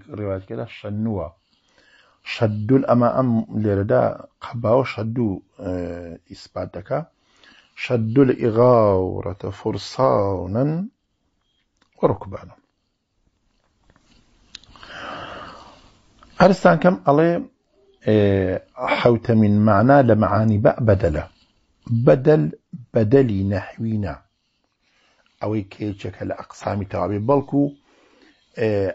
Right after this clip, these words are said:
ئەو بەدەلە مەبەستە کە بەدەلی لۆغەوی پێ دەڵێن، باشە کە، یعنی بە جێگای. ئا، ئێ. باشە. ئێ، یعنی هەر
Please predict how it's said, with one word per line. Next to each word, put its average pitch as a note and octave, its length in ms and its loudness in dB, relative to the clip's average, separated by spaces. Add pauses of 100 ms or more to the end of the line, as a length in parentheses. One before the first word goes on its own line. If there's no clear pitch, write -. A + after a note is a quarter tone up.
(120)
ئەو D3+ 140 2 (100)
بەدەلە A#2+ 360 2 (100)
مەبەستە G2+ 500 -2 (200)
کە - 120 -12 (100)
بەدەلی A#2+ 520 -2
لۆغەوی G#2 540 -2
پێ G2 100 -4 (100)
دەڵێن، A2 280 -2 (300)
باشە G#2+ 340 -4 (140)
کە، F#2 140 -8 (920)
یعنی A2+ 260 0
بە G#2 160 0
جێگای. F#2 380 -4 (600)
ئا، - 120 -8 (580)
ئێ. A2+ 80 -6 (2250)
باشە. B2 340 0 (1160)
ئێ، A2+ 360 8 (140)
یعنی C#3 260 6
هەر D3+ 120 2